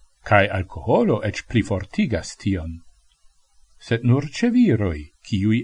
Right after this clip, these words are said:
estas inter si. Homoj estas sociaj estuloj. Ili ŝatas renkontiĝi kun amikoj, ĝojas kun aliaj kaj suferas kun ili.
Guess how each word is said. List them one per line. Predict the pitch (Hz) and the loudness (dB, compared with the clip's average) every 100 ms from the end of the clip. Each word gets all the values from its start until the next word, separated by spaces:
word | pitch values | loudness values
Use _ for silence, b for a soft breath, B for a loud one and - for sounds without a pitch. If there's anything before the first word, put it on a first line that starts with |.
| 113 | -2
estas | 107 - 107 - | -4 -2 -4 -4
inter | - 123 123 143 156 | -2 -2 0 -4 -6
si. | - 95 90 _ _ _ _ _ _ _ _ _ _ _ _ - | -6 -6 -6 _ _ _ _ _ _ _ _ _ _ _ _ -6
Homoj | 95 110 107 104 117 | 2 4 6 4 2
estas | 120 - 110 98 - | -2 -2 -2 -4 -8
sociaj | - 104 - 113 107 101 110 | -6 -6 0 4 4 4 0
estuloj. | 104 - 113 95 92 87 85 - _ _ _ _ _ 320 | -4 -4 -2 -2 -2 -4 -8 -14 _ _ _ _ _ 0
Ili | 202 107 | 2 2
ŝatas | - 120 - 117 - | 4 4 4 0 0
renkontiĝi | 104 113 113 - 101 98 127 113 98 104 | 0 2 2 0 -2 0 2 2 2 -2
kun | 117 110 | 0 0
amikoj, | 107 127 127 - 107 95 90 _ _ _ _ _ - | 2 0 -2 -2 0 0 -4 _ _ _ _ _ -6
ĝojas | 110 143 147 131 104 - | 2 4 4 4 0 -2
kun | - 120 | 0 0
aliaj | 117 107 143 113 92 87 - | 2 0 2 0 0 -2 -8
kaj | - 104 98 | -6 -4 -4
suferas | - 98 165 175 127 120 | -6 -4 0 2 2 -2
kun | - 123 104 | -4 -2 0
ili. | 101 90 87 | -2 -6 -8